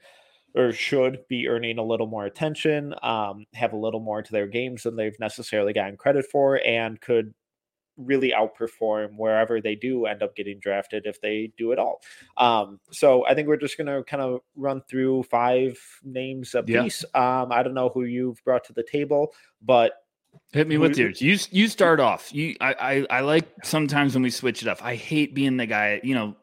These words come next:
Speaker 2: sometimes I, I like to lead off, but sometimes I wanna hear Metcalf set the tone. So set the tone for the sleepers edition, because everyone loves a sleeper. So let's, let's throw some sleepers out for these folks.
Speaker 1: Okay. Uh, this is a guy who I am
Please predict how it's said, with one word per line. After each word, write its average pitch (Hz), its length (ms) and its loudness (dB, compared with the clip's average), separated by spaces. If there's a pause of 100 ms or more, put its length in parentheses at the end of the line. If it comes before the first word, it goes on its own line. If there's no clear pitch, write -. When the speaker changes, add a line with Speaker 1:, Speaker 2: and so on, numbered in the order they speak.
(120)
Speaker 2:
sometimes 190 520 2
I, 160 180 4
I 127 100 0
like 135 160 4
to 131 100 -6
lead 123 140 2
off, 82 240 -4
but 110 100 -4
sometimes 139 480 -2
I 127 60 4
wanna 123 240 2
hear 120 160 -2
Metcalf 104 520 -2
set - 240 -8
the 98 100 -14
tone. 78 440 -12
So - 160 -10
set 151 260 -2
the 185 120 2
tone 135 500 2 (540)
for 135 120 -4
the 117 80 -2
sleepers 107 720 -4
edition, 92 460 -8 (100)
because 127 240 -6
everyone 185 320 2
loves 131 360 2
a 113 60 -4
sleeper. 76 460 -10 (100)
So 104 520 -2
let's, - 420 -6
let's 120 180 -6
throw 143 180 4
some 139 180 0
sleepers 107 380 -2
out 95 160 -2
for 101 100 -10
these 87 180 -10
folks. - 380 -8 (580)
Speaker 1:
Okay. 156 360 2
Uh, 127 180 6
this 160 260 0
is 185 100 -4
a - 20 -4
guy 160 240 8
who 160 340 2
I 139 200 0
am 143 340 -6